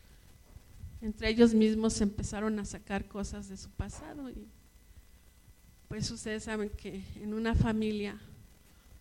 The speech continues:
pues, hay muchas complicaciones, hay falta de perdón, hay rencores que pues jamás se sanan. Empezamos a compartirles de la palabra.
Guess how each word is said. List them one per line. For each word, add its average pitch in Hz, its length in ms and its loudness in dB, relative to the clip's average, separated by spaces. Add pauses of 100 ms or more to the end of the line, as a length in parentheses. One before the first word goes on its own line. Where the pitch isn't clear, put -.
(100)
pues, - 180 -4
hay 233 100 0
muchas 233 360 -2
complicaciones, 208 1120 -10 (340)
hay 208 300 -2 (100)
falta 208 320 6
de 202 80 8
perdón, 202 640 6 (1080)
hay 214 220 0
rencores 202 720 2
que 190 280 -10 (880)
pues 208 180 0
jamás 220 360 2
se 254 120 -2
sanan. 247 460 2 (3000)
Empezamos 247 520 0
a 262 40 -4
compartirles 240 680 -2
de 214 100 -2
la 190 100 -2
palabra. 262 480 -4